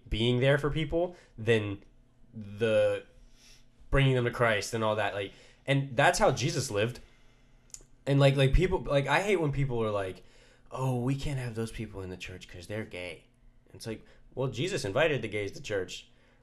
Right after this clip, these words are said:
Like, th-, that's not how the Bible tells us to live. Like, we're not, it's not a social thing. Like, we're not supposed to be just numbers, numbers, numbers. Get these more people in the church. Let's make this money. Let's do th-,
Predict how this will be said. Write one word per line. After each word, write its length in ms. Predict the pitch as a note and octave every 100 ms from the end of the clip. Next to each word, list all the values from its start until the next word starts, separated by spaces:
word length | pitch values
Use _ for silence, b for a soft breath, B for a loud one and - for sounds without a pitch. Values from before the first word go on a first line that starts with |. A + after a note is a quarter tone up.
| -
Like, 340 | A2+ A2+ A2 A2+
th-, 140 | A#2+
that's 280 | A#2+ D#3 -
not 340 | C3 D3 D3+ -
how 320 | C3 B2+ A#2+
the 120 | G#2+
Bible 400 | G2+ A#2+ C3+ C3+
tells 280 | - G#2 B2
us 120 | C3+
to 100 | C3+
live. 360 | A#2+ E3 G#2 F2+
Like, 220 | G2 G2
we're 120 | G#2
not, 360 | A2+ C3+ D3 B2+
it's 160 | - -
not 360 | E3 D3 - - -
a 100 | B2+
social 460 | - B2+ C3+ A2+
thing. 340 | - C3 G#2+ E2+
Like, 180 | F#2+ F#2+
we're 100 | G#2+
not 200 | B2+ C3
supposed 440 | - - B2+ -
to 60 | A2+
be 140 | A2
just 300 | G#2+ A#2 - B B B B
numbers, 340 | B2 D3 C3+
numbers, 280 | C#3+ C#3 C3
numbers. 280 | C#3+ B2+ A2+
Get 180 | C3+ C3
these 160 | C#3
more 160 | B2+ C3+
people 260 | C#3 B2+ C3
in 60 |
the 40 | B2
church. 220 | C3 -
Let's 180 | C3 C#3
make 200 | C#3 C#3
this 180 | C#3
money. 220 | C#3+ C3 A#2
Let's 180 | B2
do 120 | -
th-, 120 | C3+